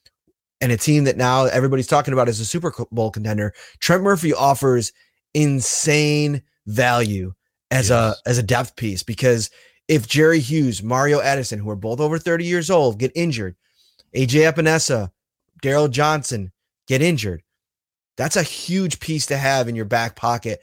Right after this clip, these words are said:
Speaker 1: that you can play, a guy that could come in and play, you know, seventy percent of the snaps if you need him to. And he was awesome against Houston last year in the playoffs. So you know what you're getting out of him.
Speaker 2: Yeah, no, that, that's a, that's a really good point. I was on the bandwagon to, to kinda,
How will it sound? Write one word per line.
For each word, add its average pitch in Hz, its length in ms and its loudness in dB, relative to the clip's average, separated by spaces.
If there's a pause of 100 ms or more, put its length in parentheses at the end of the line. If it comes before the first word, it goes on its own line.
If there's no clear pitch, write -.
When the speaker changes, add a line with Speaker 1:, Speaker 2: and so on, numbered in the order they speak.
(180)
Speaker 1:
that 123 60 -10
you 131 140 -10
can 113 100 -10
play, 135 280 2
a 110 60 2
guy 120 200 2
that 131 120 0
could - 100 -16
come 131 200 0
in 127 120 0
and 113 120 -4
play, 143 440 2 (380)
you 147 100 0
know, 117 300 0
seventy 139 380 0
percent 127 300 -2
of 117 40 -2
the 113 60 -4
snaps 143 540 -2
if 131 160 -2
you 135 140 0
need 143 200 0
him 120 120 -2
to. 113 200 -4
And 113 100 -4
he 131 120 -6
was 135 280 -2 (420)
awesome 123 440 0
against 107 300 -6
Houston 110 280 -8
last 107 240 -4
year 113 60 -4
in 104 60 -4
the 98 40 -8
playoffs. 110 280 -2
So 127 80 -4
you 139 120 0
know 139 220 4
what 131 160 2
you're 110 100 -2
getting 110 320 0
out 85 140 -6
of - 80 -10
him. - 100 -20 (1400)
Speaker 2:
Yeah, 123 300 2
no, 123 280 -2
that, 107 260 -2
that's 123 180 0
a, 110 60 0
that's 104 280 0
a 110 60 -2
really 110 260 0
good 95 180 -6
point. 90 300 -4
I 104 100 2
was 156 160 0
on 139 100 0
the 117 80 0
bandwagon 107 500 2
to, 95 140 -4
to - 200 -6
kinda, 95 420 0